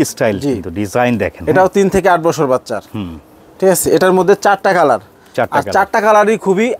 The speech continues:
Speaker 2: আনকমন।
Speaker 1: অসাধারণ।
Speaker 2: যেটা বাচ্চাদের যায়, বাচ্চাদের পরলে, মানে,
Speaker 1: মানে,
Speaker 2: একটা
Speaker 1: পছন্দ
Speaker 2: সৌন্দর্য আসবে, সেটাই।
Speaker 1: এই
Speaker 2: এই
Speaker 1: যে
Speaker 2: দেখুন।
Speaker 1: দেখেন, হ্যাঁ। তো স্ক্রিনে দেন-, দেয়া নাম্বারে যোগাযোগ করবেন প্লিজ। বরাবরই বলছি দর্শক, অসম্ভব সুন্দর ড্রেসগুলো দেখাচ্ছি।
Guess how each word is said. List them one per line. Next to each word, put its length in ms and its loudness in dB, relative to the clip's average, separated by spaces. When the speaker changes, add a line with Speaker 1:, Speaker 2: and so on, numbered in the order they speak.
Speaker 2:
আনকমন। 720 0
Speaker 1:
অসাধারণ। 640 -4
Speaker 2:
যেটা 160 4
বাচ্চাদের 560 0
যায়, 220 2
বাচ্চাদের 380 0
পরলে, 440 0
মানে, 280 2
Speaker 1:
মানে, 140 -2
Speaker 2:
একটা 220 -6
Speaker 1:
পছন্দ 120 2
Speaker 2:
সৌন্দর্য 460 4
আসবে, 520 2
সেটাই। 280 -4
Speaker 1:
এই 300 -12
Speaker 2:
এই 60 -4
Speaker 1:
যে 60 -2
Speaker 2:
দেখুন। 120 -6
Speaker 1:
দেখেন, 300 -12
হ্যাঁ। 120 -6
তো 100 4
স্ক্রিনে 320 2
দেন-, 260 4
দেয়া 220 4
নাম্বারে 380 2
যোগাযোগ 400 2
করবেন 340 0
প্লিজ। 380 0
বরাবরই 340 2
বলছি 300 2
দর্শক, 400 0
অসম্ভব 380 -2
সুন্দর 300 2
ড্রেসগুলো 440 2
দেখাচ্ছি। 460 0